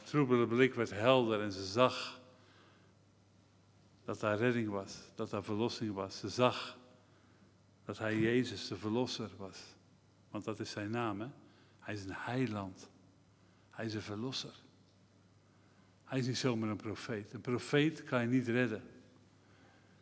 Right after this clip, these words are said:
Ik ga geen namen van profeten noemen, maar een profeet kan je niet redden. Een priester kan je zonde ook niet vergeven.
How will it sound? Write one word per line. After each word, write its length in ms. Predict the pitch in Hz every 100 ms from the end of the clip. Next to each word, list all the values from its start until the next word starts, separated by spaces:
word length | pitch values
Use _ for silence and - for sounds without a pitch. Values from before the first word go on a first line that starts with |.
| _ _ -
Ik 60 | -
ga 100 | -
geen 220 | 107 120
namen 320 | 113 120 123 117
van 120 | 120
profeten 480 | 117 - 123 113 117
noemen, 220 | 120 123
maar 180 | 120 120
een 80 |
profeet 460 | - 110 - 143 139
kan 180 | - 127
je 60 |
niet 180 | 131 131
redden. 360 | 131 127 104 - - - - - - - - - - - - - - - - -
Een 100 | -
priester 420 | - 160 170 160 -
kan 160 | 147
je 80 | 143
zonde 260 | 131 139 151
ook 180 | 165
niet 120 | 143 110
vergeven. 480 | 113 113 113 104